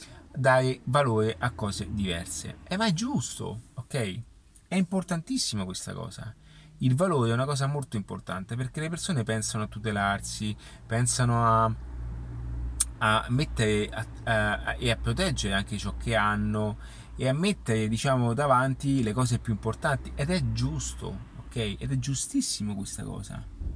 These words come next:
Ed è molto importante questo, que-, questo aspetto.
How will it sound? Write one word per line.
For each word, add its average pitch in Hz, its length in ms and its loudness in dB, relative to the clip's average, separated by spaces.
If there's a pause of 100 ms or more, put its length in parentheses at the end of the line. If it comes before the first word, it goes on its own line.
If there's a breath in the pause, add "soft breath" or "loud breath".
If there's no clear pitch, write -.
(640 loud breath)
Ed 127 100 0
è 131 140 4 (360)
molto 160 340 2
importante 110 640 0
questo, 104 420 -6 (240 loud breath)
que-, 113 140 -6
questo - 280 0
aspetto. 101 560 -6